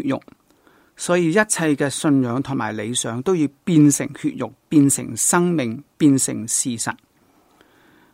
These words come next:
我哋唔單止要有信德，要信神，要信耶穌，仲要使呢個信仰落實成為生活，降生成為真實嘅生命。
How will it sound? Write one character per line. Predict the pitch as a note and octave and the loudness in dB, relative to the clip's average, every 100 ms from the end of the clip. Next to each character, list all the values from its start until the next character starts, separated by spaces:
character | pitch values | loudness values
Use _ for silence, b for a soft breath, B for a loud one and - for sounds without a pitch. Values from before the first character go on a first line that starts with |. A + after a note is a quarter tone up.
| b - | b -2
我 | E3 | 2
哋 | F3 | 4
唔 | B2 A#2+ | 2 0
單 | - G#3+ A3+ | 2 2 2
止 | - E3 | 2 2
要 | D#3 C3 B2 | 2 2 -2
有 | |
信 | - - C#3 C3+ | -2 0 2 2
德， | C3+ F3+ - | 0 -2 -4
要 | D3+ C#3 | -4 -2
信 | C3+ - D#3 C#3 C#3 | -2 0 2 4 0
神， | - B2 G#2 A#2+ | -4 -6 -6 -2
要 | D#3 | -2
信 | D3 F3 D3+ C#3 | 0 2 4 4
耶 | C3 A2 | 2 -4
穌， | - E3+ C3 b b b b b b | -2 -2 -2 b b b b b b
仲 | - F#3+ | 0 4
要 | F#3+ G3 | 4 2
使 | - D#3 | 2 0
呢 | G#3 | 0
個 | A#3 | -2
信 | - F3 D#3 | -2 0 0
仰 | C3 - | -2 -4
落 | E3 D3+ C#3 | -2 -2 -4
實 | - D#3 - | -6 -6 -6
成 | - C3 A2 | -8 -8 -8
為 | A2+ G#2+ | -8 -10
生 | G#2+ - G3 G3 | -8 0 2 2
活， | D3 B2+ - _ b b b _ - | 0 -4 -10 _ b b b _ 4
降 | F#3 F#3 F#3+ | 6 6 4
生 | F3 A#3+ A3+ A#3 | 4 4 2 0
成 | E3+ C3+ A#2 | -6 -6 -4
為 | G#2+ A2+ - | -6 -10 -4
真 | G3+ G3 F#3 | -2 -2 -2
實 | D3+ | -4
嘅 | - B2+ | -6 -8
生 | B2 D3+ C#3 | -4 -2 -2
命。 | B2 | -4